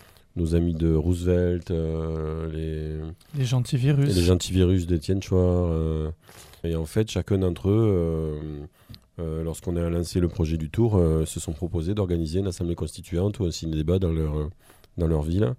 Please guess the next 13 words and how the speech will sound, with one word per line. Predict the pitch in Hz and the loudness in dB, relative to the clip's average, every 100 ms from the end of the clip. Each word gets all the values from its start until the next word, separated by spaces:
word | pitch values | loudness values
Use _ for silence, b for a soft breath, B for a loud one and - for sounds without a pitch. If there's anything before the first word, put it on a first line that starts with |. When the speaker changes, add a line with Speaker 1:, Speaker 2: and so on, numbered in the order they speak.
| B B B B B 95 | B B B B B -4
Speaker 1:
Et | 80 78 76 76 | -2 0 -2 -2
donc | 82 | -4
pour | 80 80 | -4 -4
nous, | 107 | -4
c'est, | - 82 76 | -4 -4 -4
c'est | - | -6
très | - 82 | -10 -6
important | 82 80 - 90 | -4 -4 -4 -4
de, | 82 73 73 | -2 -4 -4
de | 73 | -6
travailler | 73 - 73 78 | -8 -4 -2 -2
avec, | 85 73 - | -2 -4 -6
euh, | 71 71 | -6 -6